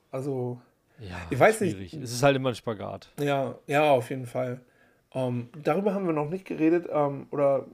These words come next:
Speaker 1: nur so, doch, eigentlich haben wir da schon drüber geredet, ne? Wie das früher bei dir als Kind war, haben wir doch eigentlich gesagt. Haben wir darüber geredet? Ja.
Speaker 2: Ja.
Speaker 1: Ja.
Speaker 2: Ha-, haben wir drüber geredet,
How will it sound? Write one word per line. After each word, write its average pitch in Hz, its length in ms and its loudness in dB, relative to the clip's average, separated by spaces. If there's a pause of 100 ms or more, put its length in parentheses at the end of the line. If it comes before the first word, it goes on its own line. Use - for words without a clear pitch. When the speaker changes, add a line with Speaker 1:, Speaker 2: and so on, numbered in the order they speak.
Speaker 1:
nur 143 240 -4
so, 135 220 -6
doch, 143 260 -4
eigentlich 151 320 -4
haben 143 120 -4
wir 143 60 -4
da 120 120 -4
schon 131 160 -10
drüber 147 200 -8
geredet, 127 320 -6
ne? 135 200 -6
Wie 135 40 -8
das 123 180 -8
früher 143 280 -2
bei 127 120 -8
dir 127 140 -2
als 117 140 -6
Kind 143 240 -6
war, 131 100 -6
haben 139 120 -8
wir 131 80 -6
doch 120 100 -8
eigentlich 139 360 -14
gesagt. 143 360 -10 (1200)
Haben 127 180 -8
wir 120 60 -4
darüber 127 280 -8
geredet? 143 460 -8
Ja. 123 120 -10
Speaker 2:
Ja. 107 220 -6 (240)
Speaker 1:
Ja. - 160 -16 (340)
Speaker 2:
Ha-, - 160 -14
haben 107 160 -8
wir 98 80 -10
drüber 95 240 -14
geredet, 90 440 -16